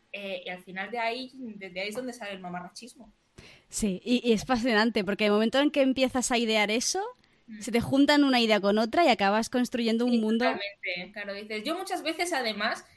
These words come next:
Speaker 1: mis novelas surgen de una escena, ¿no? Entonces,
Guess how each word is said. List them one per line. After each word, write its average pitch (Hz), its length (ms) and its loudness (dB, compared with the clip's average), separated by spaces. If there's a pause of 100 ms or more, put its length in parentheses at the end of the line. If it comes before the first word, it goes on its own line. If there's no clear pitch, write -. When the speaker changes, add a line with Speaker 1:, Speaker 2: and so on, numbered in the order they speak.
(120)
Speaker 1:
mis 233 220 -2
novelas 262 400 2
surgen 294 340 -6
de 233 80 -4
una 214 140 -2
escena, 185 520 -10
¿no? 202 80 -14
Entonces, 254 480 -8